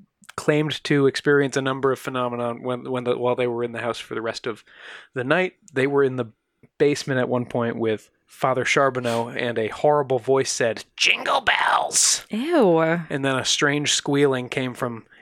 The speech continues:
Speaker 1: Sam the cat's direction.
Speaker 2: So Sam was down there with them?
Speaker 1: Yes.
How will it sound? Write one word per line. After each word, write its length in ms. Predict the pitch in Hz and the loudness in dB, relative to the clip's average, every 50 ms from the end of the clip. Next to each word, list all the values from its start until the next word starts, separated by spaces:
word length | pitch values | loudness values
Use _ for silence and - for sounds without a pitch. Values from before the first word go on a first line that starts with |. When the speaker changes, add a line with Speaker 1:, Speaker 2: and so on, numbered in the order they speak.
| _ - - _ _ | _ -20 -20 _ _
Speaker 1:
Sam 300 | - - - 151 131 123 | -4 -2 0 0 0 -2
the 80 | 117 113 | -4 -2
cat's 300 | - 147 139 131 - - | -2 0 0 0 -2 -2
direction. 480 | - 113 101 - - - - 117 120 - _ _ _ _ _ _ _ _ _ _ _ _ | -2 -4 -4 -4 -6 -8 -8 -8 -8 -12 _ _ _ _ _ _ _ _ _ _ _ _
Speaker 2:
So 200 | - - 180 170 - _ _ _ | -8 -8 -8 -8 -8 _ _ _
Sam 360 | - - - 196 180 180 180 175 | -12 -6 -2 0 0 0 2 2
was 160 | 170 165 170 | 0 0 0
down 260 | - 165 165 165 165 | 0 0 0 0 0
there 140 | 165 165 160 | 0 0 0
with 220 | 160 165 165 - - | 0 -2 -2 0 0
them? 300 | 175 175 180 190 196 175 | 2 2 2 0 0 0
Speaker 1:
Yes. 340 | 147 120 - - - - | 0 -2 -2 -2 -8 -16